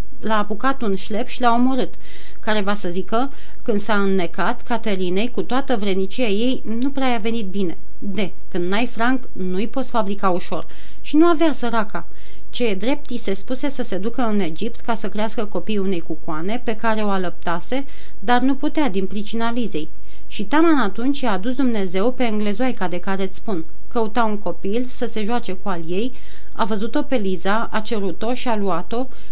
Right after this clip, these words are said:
făgăduind să o vindece și să o căpătuiască. Caterina, vezi bine, a primit. Și pe când fata pleca împreună cu englezoaica, ea a plecat în Egipt și a lăsat vorbă, dacă vei veni să o vezi, să-ți spun ce ai auzit. Asta e.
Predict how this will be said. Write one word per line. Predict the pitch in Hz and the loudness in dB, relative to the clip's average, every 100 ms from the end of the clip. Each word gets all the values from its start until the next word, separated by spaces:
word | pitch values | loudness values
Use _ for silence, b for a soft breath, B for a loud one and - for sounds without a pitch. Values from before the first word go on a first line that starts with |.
| - | 0
făgăduind | 254 220 226 233 247 | 0 0 0 0 0
să | 240 214 | 0 0
o | |
vindece | 185 190 190 226 - | 0 0 0 0 0
și | 262 247 | 0 0
să | - | 0
o | |
căpătuiască. | 277 277 247 240 180 - - 175 - - - | 0 0 0 0 0 0 0 0 0 0 0
Caterina, | - 226 226 214 277 302 | 0 0 0 0 2 2
vezi | 285 269 | 0 0
bine, | 285 233 | 0 0
a | 185 | 0
primit. | 220 247 233 - - B | 0 0 0 0 0 B
Și | - 208 | 0 0
pe | 185 | 0
când | 170 262 247 | 0 0 0
fata | 240 233 | 0 0
pleca | 196 185 233 | 0 0 0
împreună | 208 202 208 196 | 0 0 0 0
cu | 208 | 0
englezoaica, | 185 175 156 156 151 151 233 277 B B B | 0 0 0 0 0 0 0 0 B B B
ea | - 247 | 0 2
a | 226 | 2
plecat | 214 190 196 202 | 0 0 0 0
în | 196 | 0
Egipt | 160 165 247 - - | 0 0 0 0 0
și | - | 0
a | 254 | 0
lăsat | 220 208 247 180 | 0 0 0 0
vorbă, | 190 185 190 | 0 0 0
dacă | 247 196 185 202 180 | 0 0 0 0 0
vei | 180 | 0
veni | 175 185 247 | 0 0 0
să | 262 | 0
o | |
vezi, | 196 185 254 - B B | 0 0 0 0 B B
să-ți | - 220 208 | 0 0 0
spun | - 285 | 0 0
ce | 285 277 | 0 0
ai | 269 | 0
auzit. | 254 220 170 - - - | 0 0 0 0 0 0
Asta | - 294 294 285 | 0 0 0 0
e. | 190 | 0